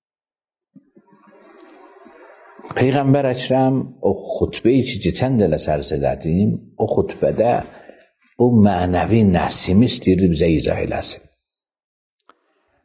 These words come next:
Və maraqlıdır ki, bu xutbəni Ramazandan qabaq danışıb.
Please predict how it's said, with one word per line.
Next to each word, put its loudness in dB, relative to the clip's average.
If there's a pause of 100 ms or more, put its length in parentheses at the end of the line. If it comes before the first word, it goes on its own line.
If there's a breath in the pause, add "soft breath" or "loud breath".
(340)
Və 0
maraqlıdır 2
ki, 0
bu -2
xutbəni 0 (420 loud breath)
Ramazandan 2
qabaq 0
danışıb. -8